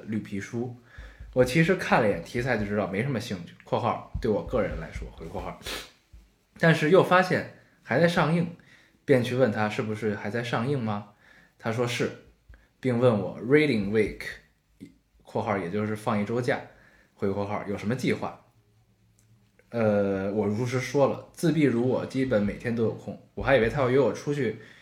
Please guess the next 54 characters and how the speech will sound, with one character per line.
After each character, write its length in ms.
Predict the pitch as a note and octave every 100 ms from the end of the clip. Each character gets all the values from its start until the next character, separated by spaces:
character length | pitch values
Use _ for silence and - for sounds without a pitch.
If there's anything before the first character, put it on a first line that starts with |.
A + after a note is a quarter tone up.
| _
一 100 | D#3+
起 140 | D#3+
看 260 | - - F#3
了， 200 | F2 - _ _ _
结 160 | - C3
果 120 | A#2
他 140 | G#2 C#3
就 100 | C3+
真 160 | D#3+
的 120 | C#3+
只 120 | G2 -
是 320 | G#2 F#2+ - -
这 80 | -
么 120 | B2+
问 280 | D3 G#3 C3+
一 40 | -
下。 180 | - - - - - G#3
<laughs> 360 | - - _ _
前 200 | - F#3+
几 60 | D3+
天 400 | F3 F3+ E3+ -
他 140 | - D#3+
更 260 | E3 E3+
新 180 | E3+ F3+ F3
了 300 | D#3 A2+ G#2
上 260 | - C#3+ A#2+
一 60 |
条， 400 | A2+ G#2 F2+ G2
还 180 | G#2+ G#2
是， 380 | A2 A#2 G2+ G2+ - - - _
还 180 | - A2+
是 280 | B2 A#2+
一 160 | C3+ D#3
七 180 | - E3+
年 180 | C#3+ A#2
末 220 | D#3+ G#2
发 180 | A2+ G2+
的 60 |
朋 220 | F#2+ F#2
友 40 | F#2+
圈， 320 | - G2 G2+ -
一 100 | A2+
张 240 | A2+ B2 B2+
女 100 | F2+
孩 240 | E2+ F2+
的 40 | A#2
背 200 | - B2
影， 140 | F#2+ - - - _ -
配 240 | - C#3
字 380 | A2+ C3 - -
“You 400 | G#2+ A2 A2+ A2+ G#2+ - B2
lift 280 | C3 C3 -
my 180 | A2 G2+
world”， 280 | G#2+ G#2